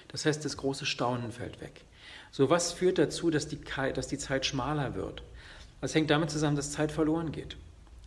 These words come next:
Wir sagen, „Es steht mir nicht meine Zeit.“ Ja, oder die Zeit bleibt stehen. Also immer, wenn wir in eine Starre gehen, bleibt Zeit stehen und, ähm, sozusagen es splittert sich etwas vom Rand ab, bleibt stehen, ist verhaftet und steht nicht mehr zur Verfügung aktuell.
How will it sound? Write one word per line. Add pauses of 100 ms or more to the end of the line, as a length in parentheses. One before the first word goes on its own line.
(360)
Wir
sagen,
„Es
steht
mir
nicht
meine
Zeit.“ (300)
Ja,
oder
die
Zeit
bleibt
stehen.
Also
immer,
wenn
wir
in
eine
Starre
gehen, (360)
bleibt
Zeit
stehen (500)
und,
ähm, (160)
sozusagen
es
splittert
sich
etwas
vom
Rand
ab,
bleibt
stehen, (200)
ist
verhaftet
und
steht
nicht
mehr
zur
Verfügung
aktuell.